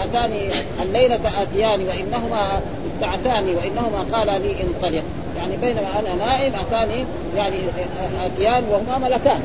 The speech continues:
ملك-، ملكان من الملائكة، "وإنهما ابتعثان"، يعني أرسلاني معهم، أو ابتعثاني من النوم.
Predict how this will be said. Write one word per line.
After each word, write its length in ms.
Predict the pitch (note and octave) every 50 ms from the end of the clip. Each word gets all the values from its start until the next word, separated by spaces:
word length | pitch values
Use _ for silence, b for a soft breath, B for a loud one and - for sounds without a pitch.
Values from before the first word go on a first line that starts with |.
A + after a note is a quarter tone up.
| - - - - - D#3 E3 E3
ملك-، 320 | F#3 G3+ G3+ F#3 - - F#3+
ملكان 320 | F#3 E3+ D3+ A3 A#3+ A#3
من 180 | G#3 G3 F#3+ F3
الملائكة، 500 | F3 E3+ G3 A#3+ B3 C4 B3+ C4 B3+ A#3+ - - - - - F3+
"وإنهما 380 | F#3+ G3+ G#3 A3 A#3 A#3 A3
ابتعثان"، 680 | F#3+ - - A3+ G3 F#3 F#3+ F#3+ - A3+ G3+ F3 D3 - - E3
يعني 180 | F#3+ F#3 - -
أرسلاني 560 | - A3 G#3+ A3 - B3+ A3+ A#3 G#3+ F#3 E3+ D3 - - E3 F3+ - - - - - - - - F3+
معهم، 180 | G3+ E3+ C#3 C3 B2 - - - - - - - - - - - - - - - - G#3 G#3 - A3+
أو 100 | B3 C4
ابتعثاني 640 | C4+ - - B3+ - - G#3 A3 B3 C4 C4+ C#4
من 160 | C4+ C4+ C4+
النوم. 320 | C4+ B3+ B3 C4 A#3+ G#3+